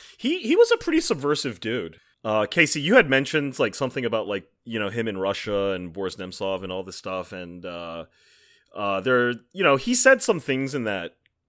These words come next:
in that episode that was pretty <laughs> subversive, and, uh, he was expressing sort of, like, a spiritual, uh,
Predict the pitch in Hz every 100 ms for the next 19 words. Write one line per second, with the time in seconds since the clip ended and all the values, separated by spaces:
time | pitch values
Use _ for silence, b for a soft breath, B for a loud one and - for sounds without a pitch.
0 | 113 101 98 95 - 101 101 98 104 98
1 | 95 95 90 82 - 92 87 - 123 -
2 | 120 - 82 - 104 98 92 95 113 95
3 | B B B B B - 101 101 98 98
4 | 95 92 113 110 107 107 - 123 113 -
5 | 104 104 - 107 104 104 101 95 104 -
6 | 110 101 107 - 110 101 98 95 95 -
7 | b b b b _ 101 98 98 98